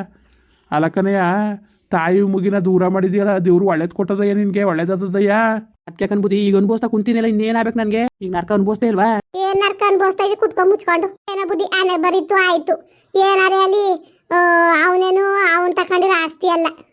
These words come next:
Speaker 3: ನಾವ್ ತಕೊಂಡಿದ್, ನಾವ್ ಇಲ್ಲಿಗ್ ಬಂದ್ಮೇಲೆ ತಕೊಂಡಿರೋ ಆಸ್ತಿ, ನಮ್ ಸ್ವಯೋಜಿತ. ಅವ್ನ್ ಕೇಳ್ಬೇಕು ಹೇಳ್ಬೇಕು ಅನ್ನೋದು ಏನೂ ಇಲ್ಲ ಬುದ್ಧಿ. ನೀವು ತಕೊಳ್ಳಿ, ನೀವು, ಆ, ತಕೊಳ್ಳಿ ಬುದ್ಧಿ. ನೀವು ಏನಾದ್ರು ತೊಂದ್ರೆ ತಕರಾರು ಆದ್ರೆ ನಾವ್ ಇರಕ್ಕಿಲ್ವಾ? ಎಲ್ಗೋದವು? ಏನ್ ಈಗ್ಲೇ ಸತ್ತೋದವ?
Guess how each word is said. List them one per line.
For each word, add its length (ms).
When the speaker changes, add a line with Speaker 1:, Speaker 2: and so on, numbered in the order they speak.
Speaker 3:
ನಾವ್ 320
ತಕೊಂಡಿದ್, 360
ನಾವ್ 200
ಇಲ್ಲಿಗ್ 220
ಬಂದ್ಮೇಲೆ 320
ತಕೊಂಡಿರೋ 500
ಆಸ್ತಿ, 220
ನಮ್ 220
ಸ್ವಯೋಜಿತ. 560
ಅವ್ನ್ 120
ಕೇಳ್ಬೇಕು 480
ಹೇಳ್ಬೇಕು 420
ಅನ್ನೋದು 260
ಏನೂ 140
ಇಲ್ಲ 140
ಬುದ್ಧಿ. 460
ನೀವು 160
ತಕೊಳ್ಳಿ, 480
ನೀವು, 160
ಆ, 60
ತಕೊಳ್ಳಿ 420
ಬುದ್ಧಿ. 180
ನೀವು 460
ಏನಾದ್ರು 260
ತೊಂದ್ರೆ 360
ತಕರಾರು 520
ಆದ್ರೆ 200
ನಾವ್ 140
ಇರಕ್ಕಿಲ್ವಾ? 640
ಎಲ್ಗೋದವು? 640
ಏನ್ 80
ಈಗ್ಲೇ 200
ಸತ್ತೋದವ? 420